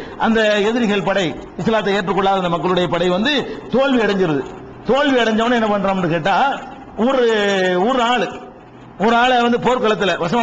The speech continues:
மாட்டுறாரு. அப்ப போர்ன வெட்ட தானே செய்வாங்க. வெட்ட போகும்போது அந்த ஆள் என்ன பண்றாருன்னு கேட்டா, "கால லா இலாஹ இல்லல்லான்ட்டார்." வெட்டுறதுக்கு போகும்போது, "லா இலாஹ இல்லல்லா, வணக்கத்துக்கு அல்லாஹ் தவிர யாரும் இல்லைன்ட்டார்." இப்ப எப்படி வெட்டுறது? இந்த ஆள் என்ன பண்றாரு? "உசாமா,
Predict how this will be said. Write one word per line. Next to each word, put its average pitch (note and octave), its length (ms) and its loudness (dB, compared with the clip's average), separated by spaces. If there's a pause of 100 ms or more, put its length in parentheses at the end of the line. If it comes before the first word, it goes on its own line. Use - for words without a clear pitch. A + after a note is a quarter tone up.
(120)
மாட்டுறாரு. G3+ 480 -2 (320)
அப்ப F#3 260 0
போர்ன C#4 40 2
வெட்ட B3+ 260 2
தானே C4 140 0
செய்வாங்க. A3+ 460 0 (200)
வெட்ட C4 260 0
போகும்போது A#3 360 2
அந்த G#3+ 120 0
ஆள் G#3 80 2
என்ன G3 220 0
பண்றாருன்னு F3+ 280 0
கேட்டா, F3+ 420 0 (180)
"கால A#3 220 0
லா G3+ 200 0
இலாஹ F#3+ 300 2
இல்லல்லான்ட்டார்." D#3+ 500 -2 (720)
வெட்டுறதுக்கு A3 320 2
போகும்போது, A3+ 680 2
"லா B3 200 2
இலாஹ B3+ 280 2
இல்லல்லா, F3+ 400 2
வணக்கத்துக்கு F#3+ 480 0
அல்லாஹ் F#3+ 140 2
தவிர F#3+ 200 0
யாரும் F#3 280 0
இல்லைன்ட்டார்." D3 300 -2 (260)
இப்ப A#3 140 -2
எப்படி B3 160 0
வெட்டுறது? G#3 640 0 (540)
இந்த G#3+ 160 2
ஆள் B3 80 4
என்ன A3+ 180 4
பண்றாரு? G3 480 2 (140)
"உசாமா, F3+ 540 0